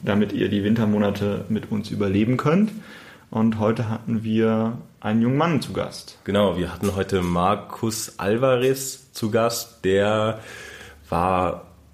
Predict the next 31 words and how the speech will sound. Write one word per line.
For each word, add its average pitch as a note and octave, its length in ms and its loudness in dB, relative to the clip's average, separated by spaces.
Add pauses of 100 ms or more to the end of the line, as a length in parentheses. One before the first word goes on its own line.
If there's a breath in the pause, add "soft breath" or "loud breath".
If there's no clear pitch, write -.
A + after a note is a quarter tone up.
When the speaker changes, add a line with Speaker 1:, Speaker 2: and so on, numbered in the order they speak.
(180)
Speaker 2:
Ortsvorsteherkandidat A#2+ 1160 0
bei F#2 140 -2
den E2+ 160 -4
Grünen F#2 380 0
in F2+ 220 -4
Gonsenheim B2 840 2
und G2 240 -4
ist - 280 -8
aktuell F2 520 0
im F2 200 0
Ortsbeirat D#2+ 840 -2
tätig. E2 640 -2 (1000 loud breath)
Speaker 1:
Genau, A2 280 2
und G2 160 2
wir G#2+ 100 2
haben G#2+ 160 -2
uns G#2+ 160 -4
mit A2 160 -2
ihm B2 360 0
unterhalten A2+ 1000 0 (100)
über G#2+ 640 2
den - 240 -6
Alltag A#2+ 600 -2
der G#2+ 120 2
Kommunalpolitik. A#2+ 1120 0
Was A2+ 160 0
macht D#3+ 240 0
man A#2+ 120 4
eigentlich G2 220 0
im F#2+ 120 0
Ortsbeirat? - 840 -4